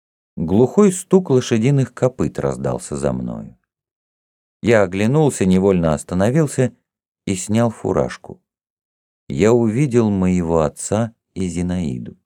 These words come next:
Они ехали рядом. Отец говорил ей что-то, перегнувшись к ней всем станом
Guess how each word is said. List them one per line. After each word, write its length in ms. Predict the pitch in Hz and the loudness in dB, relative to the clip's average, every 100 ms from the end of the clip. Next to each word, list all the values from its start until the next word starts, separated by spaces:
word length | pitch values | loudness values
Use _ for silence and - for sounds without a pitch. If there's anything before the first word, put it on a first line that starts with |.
| _ _ _ _ _ _ _ _ | _ _ _ _ _ _ _ _
Они 280 | 80 87 123 | -4 -2 -2
ехали 380 | 87 87 95 92 | -4 -8 -8 -6
рядом. 500 | 76 60 58 58 - _ _ _ _ _ _ _ _ _ | -6 -8 -10 -14 -18 _ _ _ _ _ _ _ _ _
Отец 340 | - 107 156 120 | -2 2 2 2
говорил 540 | 117 120 123 117 104 | 4 4 4 2 0
ей 180 | 101 101 | 0 -2
что-то, 400 | 92 - 92 87 | -2 -4 -4 -4
перегнувшись 840 | - 90 90 87 90 - - 82 | -4 -2 0 2 0 -2 -6 -8
к 120 | - | -4
ней 180 | 90 87 | -2 -2
всем 320 | - - 80 | -4 -4 -4
станом 680 | 76 - - 104 104 107 | -4 -6 0 0 0 -4